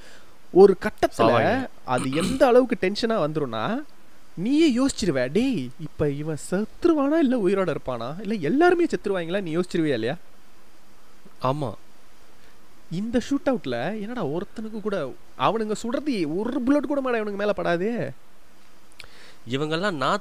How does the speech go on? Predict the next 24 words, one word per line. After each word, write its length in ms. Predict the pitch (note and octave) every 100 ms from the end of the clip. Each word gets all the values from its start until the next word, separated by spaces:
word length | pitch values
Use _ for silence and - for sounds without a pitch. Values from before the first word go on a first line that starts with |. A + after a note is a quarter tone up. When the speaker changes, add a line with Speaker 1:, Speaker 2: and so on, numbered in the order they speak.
| -
Speaker 2:
நாத்தோல, 220 | G#3 E3+
ஆ, 440 | B2+ D3+ C#3 B2+ A#2+ A#2+ A#2+
நாத்தோ 460 | B2+ F#3 G3+ F#3
ஆர்மியில 360 | D#3+ D3 C#3+ B2+
போயிட்டு 360 | - C#3+ G3+ E3 -
ட்ரைனிங் 260 | F3+ A#3
எடுத்துட்டு 300 | F#3 B2+ A2+
வந்திருக்காங்கப்பா. 680 | G2 G#2 G2 F#2+ G#2 D3+ A2 - - - - - - - - D4 - - - - - - - - - - - - - - - - - - - - - - - - D#4+ - - - -
Speaker 1:
என்னடா 260 | F4 G4+ A#4 G#4
இது 100 | G#3
அநியாயமா 460 | F#3+ G3+ G3+ A3
இருக்கு? 640 | F#3+ - D3+ E3+ F3 D#3+ - - - - - -
அவ்வளவு 260 | F#3+ A#3+ A#3+
பெரிய 260 | A#3+ A#3
Speaker 2:
இல்ல, 180 | A3 F3+
நீ 0 |
Speaker 1:
வெள்ளக்காரன் 360 | G3 B3 A#3+ G#3+
வீட்டுல, 300 | G#3 F#3+ E3 F3 F#3
எ-, 280 | F#3+ F#3+
என்னடா 240 | G#3 G3 D#3+
செக்யூரிட்டி 680 | - F3+ A3+ G#3+ G3 G3
எதுவுமே 360 | F#3 F#3 A3 A#3
வச்சிருக்க 360 | G#3+ - E3+ D#3
மாட்டானடா. 440 | C#3+ C#3+ C#3 C#3